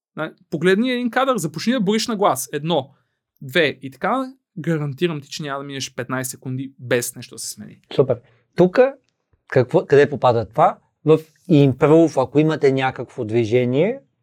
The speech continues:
Speaker 2: промяна, но може по-добре, или в старт. Нали, въобще не го правите.
Speaker 1: Факт, да.
Speaker 2: А, така че модела ви гарантирам,
Speaker 1: Да.
Speaker 2: че ще ви бъде доста, доста
Speaker 1: Затова,
Speaker 2: полезен.
Speaker 1: затова в онлайн се говори за повече слайдове.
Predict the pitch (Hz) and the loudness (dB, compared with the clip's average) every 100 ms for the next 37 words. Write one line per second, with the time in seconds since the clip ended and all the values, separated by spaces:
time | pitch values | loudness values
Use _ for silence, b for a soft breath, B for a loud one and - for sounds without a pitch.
0 | _ _ - 123 127 123 123 127 123 117 | _ _ 0 2 2 0 -2 -4 -4 -8
1 | - _ _ _ _ _ 131 139 147 143 | -12 _ _ _ _ _ 2 6 6 6
2 | 135 131 135 127 127 117 117 160 254 b | 2 2 2 2 2 0 2 0 0 b
3 | b - 175 143 143 - - 104 - - | b 2 4 6 4 -2 -4 -4 -6 -20
4 | - 143 120 113 139 - 143 131 120 117 | -12 -4 -2 2 0 2 2 2 0 -2
5 | 113 104 123 113 - - 127 107 - 123 | -6 0 0 0 -6 -20 -16 -16 -4 2
6 | 123 123 - 143 139 - 143 135 127 127 | 2 2 2 0 2 4 4 4 0 0
7 | 123 139 131 123 113 117 117 120 127 131 | 4 4 4 2 -2 -4 -6 -6 -4 -6
8 | - - 113 110 120 120 107 110 - - | -8 -8 -6 -4 -2 -2 -4 -10 -12 -14
9 | 127 107 104 123 139 127 117 110 131 151 | -12 -10 -8 -6 -2 2 2 2 -4 -6
10 | - 185 180 135 147 147 135 139 147 156 | -6 -6 -6 -6 -6 -10 -8 -6 -4 -6
11 | 151 131 139 120 147 117 - | -6 -6 -6 -10 -6 -8 -8